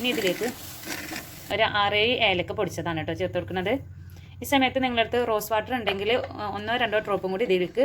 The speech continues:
ഒഴിച്ച് കൊടുക്കാം ട്ടോ. എന്നിട്ട് നല്ല ഹൈ ഫ്ലെയിമിൽ ഇട്ടിട്ട് വേണം നമുക്കിതൊന്ന് തിളപ്പിച്ചെടുക്കാൻ. അപ്പോൾ ഇതാ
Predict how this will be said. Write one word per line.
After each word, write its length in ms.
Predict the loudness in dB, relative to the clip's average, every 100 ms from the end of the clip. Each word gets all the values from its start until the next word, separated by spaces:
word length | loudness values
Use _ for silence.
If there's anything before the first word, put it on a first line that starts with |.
| 2
ഒഴിച്ച് 180 | -2 -4
കൊടുക്കാം 200 | -4 -2
ട്ടോ. 60 | -4 -6 -14 -16 -14 -14 -14 -14 -16 -16 -12 -8 -6 -8 -10 -12 -12 -14 -18 -20 -18 -16 -16 -16 -18 -20 -20 -20 -18 -16 -14 -14 -14 -16 -20 -16 -14 -14 -18 -18 -6
എന്നിട്ട് 240 | 2 6 6
നല്ല 320 | 4 6 6 6 2
ഹൈ 100 | 2 2
ഫ്ലെയിമിൽ 280 | 4 2 2 -2
ഇട്ടിട്ട് 220 | 0 2
വേണം 220 | 2 2 0 -4 -16 -14 -6
നമുക്കിതൊന്ന് 460 | -4 0 0 0 0 2
തിളപ്പിച്ചെടുക്കാൻ. 580 | 2 2 -2 -2 0 0 -2 -6 -12 -16 -16 -18 -18 -20 -20 -20 -20 -18 -2
അപ്പോൾ 120 | 6
ഇതാ 100 | 8